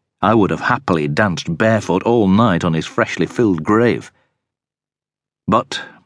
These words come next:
I continued my existence on this earth as a minor knight of the Shires with only one small manor to his name,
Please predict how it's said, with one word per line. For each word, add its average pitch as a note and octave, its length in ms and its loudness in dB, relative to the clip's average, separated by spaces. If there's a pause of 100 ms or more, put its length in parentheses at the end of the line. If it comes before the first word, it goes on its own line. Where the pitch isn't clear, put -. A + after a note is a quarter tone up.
I F#2+ 140 0
continued G2 640 0
my F2 180 2
existence D#2 560 -2
on D#2 120 -2
this D2+ 140 -6
earth D#2+ 400 -4
as E2+ 140 -2
a F2 60 0
minor E2+ 400 0
knight E2+ 360 0
of D#2 100 -4
the E2 60 -6
Shires F2+ 520 0
with F2 160 2
only G2 260 2
one F2 320 2
small F2+ 380 0
manor F2 340 0
to D#2 140 -2
his D#2 180 0
name, F2 300 0